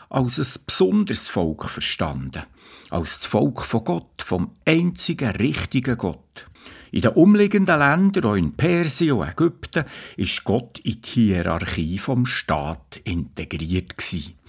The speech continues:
Er ist über dem König gestanden,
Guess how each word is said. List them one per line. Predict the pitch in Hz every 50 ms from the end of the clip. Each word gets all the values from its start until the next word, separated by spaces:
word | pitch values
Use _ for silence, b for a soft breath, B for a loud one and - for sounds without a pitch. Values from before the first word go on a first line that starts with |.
| B B B B B B B B
Er | - 117 113
ist | 98 78 - - - -
über | 185 151 123 123 95
dem | 85 76 76
König | - - 139 156 175 190 - - - -
gestanden, | - - - - 190 175 180 185 190 190 202 202